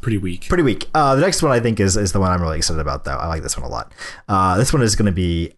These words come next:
Speaker 2: everywhere in Standard, man. It's gonna be all over in Standard. I'm calling it.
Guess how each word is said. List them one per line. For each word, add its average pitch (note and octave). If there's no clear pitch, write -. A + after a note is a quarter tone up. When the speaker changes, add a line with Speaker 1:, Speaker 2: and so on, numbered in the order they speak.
Speaker 2:
everywhere G#2+
in D#2
Standard, D#2+
man. E2
It's C#3+
gonna G#2+
be E2+
all G2
over D2+
in D#2
Standard. D2
I'm D#2
calling D2
it. C#2+